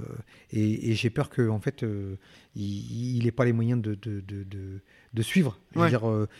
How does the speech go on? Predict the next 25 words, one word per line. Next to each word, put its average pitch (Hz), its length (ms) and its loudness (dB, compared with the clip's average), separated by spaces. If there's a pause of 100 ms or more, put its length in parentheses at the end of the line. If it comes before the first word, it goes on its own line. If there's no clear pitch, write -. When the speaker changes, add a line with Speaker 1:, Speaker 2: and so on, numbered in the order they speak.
(240)
Speaker 1:
euh, 107 100 0
Ducati 120 400 0
développe 117 380 2
encore 123 340 2
alors 110 180 0
qu'eux, 120 400 4
ils 107 120 0
sont 107 500 -2
sur 104 260 -6
un 101 120 -4
mode 107 240 -2
attente, 135 380 -2
là, 139 200 -2 (320)
euh, 104 240 0 (100)
pour - 140 -10
finir, 135 440 2
euh, 110 200 0
je - 80 -8
crois, 117 160 0
une 110 80 0
saison 117 300 -2
qui - 120 -4
est 113 80 -4
triste, - 340 -8
euh, 101 140 -4